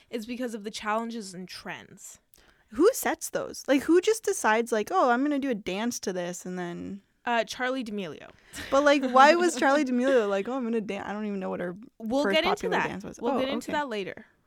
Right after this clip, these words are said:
Speaker 1: I feel like I've said that and we're just gonna <laughs>
Speaker 2: I did that last episode. I just completely blew over something that
Speaker 1: Yeah.
Speaker 2: you said, but it's okay.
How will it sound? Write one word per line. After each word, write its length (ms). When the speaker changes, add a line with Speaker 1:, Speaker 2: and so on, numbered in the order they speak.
Speaker 1:
I 80
feel 160
like 100
I've 140
said 180
that 140
and 80
we're 100
just 180
gonna 300
<laughs> 480
Speaker 2:
I 160
did 160
that 160
last 240
episode. 320
I 100
just 160
completely 380
blew 400
over 340
something 280
that 40
Speaker 1:
Yeah. 120
Speaker 2:
you 80
said, 200
but 120
it's 120
okay. 300